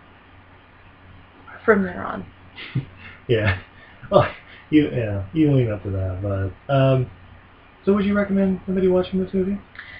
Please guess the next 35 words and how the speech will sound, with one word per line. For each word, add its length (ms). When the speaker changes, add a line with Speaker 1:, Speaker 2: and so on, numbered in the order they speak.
Speaker 1:
Yes, 300
especially 800
after 340
watching 360
Event 240
Horizon. 680
Speaker 2:
<laughs> 60
Yeah, 600
Speaker 1:
Watch 260
the 80
Speaker 2:
that's 140
Speaker 1:
two, 80
Speaker 2:
true, 340
Speaker 1:
watch 320
Speaker 2:
yeah. 100
Speaker 1:
the 120
Speaker 2:
Contrast 120
Speaker 1:
two 60
Speaker 2:
and 100
Speaker 1:
of 60
them. 220
Speaker 2:
compare. 440
Speaker 1:
Yeah. 340
I, 120
they, 260
I 160
feel 80
like 160
they're 140
a 20
good 160
dynamic 580
with 140
each 160
other. 320